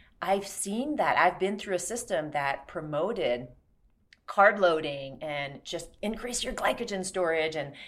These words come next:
eat carbs before events. I was a professional cyclist, so I did endurance, so it was even more promoted. Are you gonna be out there for three, four, five hours? You're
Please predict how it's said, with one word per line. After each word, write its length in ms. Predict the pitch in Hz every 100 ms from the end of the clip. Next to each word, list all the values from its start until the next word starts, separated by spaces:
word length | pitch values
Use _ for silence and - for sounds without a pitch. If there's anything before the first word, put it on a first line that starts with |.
| -
eat 200 | 262 254
carbs 400 | - 240 220 190
before 840 | 202 202 202 190 175 160 147 - -
events. 480 | 175 220 202 165 -
I 60 |
was 120 | 143 143
a 60 |
professional 520 | 156 160 156 151 156
cyclist, 560 | 147 180 202 170 139 -
so 100 | 139
I 80 | 131
did 160 | 143 139
endurance, 580 | 139 143 175 160 151 -
so 140 | -
it 160 | 123 139
was 160 | 135 139
even 320 | 143 156 160
more 380 | 185 214 233 226
promoted. 640 | - 135 127 127 123 123 - - - -
Are 80 | 208
you 80 |
gonna 120 | 247 262
be 120 | 254
out 100 | 214
there 140 | 214
for 100 | 214
three, 240 | 214 247 233
four, 220 | 233 220
five 240 | 220 208
hours? 340 | 208 226 208
You're 120 | 180